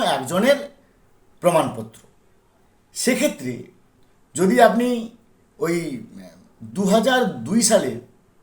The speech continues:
আপনার বাবা বা আপনার মা কোনো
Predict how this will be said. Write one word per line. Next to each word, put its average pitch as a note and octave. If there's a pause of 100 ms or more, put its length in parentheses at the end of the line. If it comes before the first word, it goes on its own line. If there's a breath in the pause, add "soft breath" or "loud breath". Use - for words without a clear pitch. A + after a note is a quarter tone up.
(240)
আপনার D#3+ (120)
বাবা D3+
বা G3+ (100)
আপনার D3 (140)
মা D3 (1500)
কোনো F#3+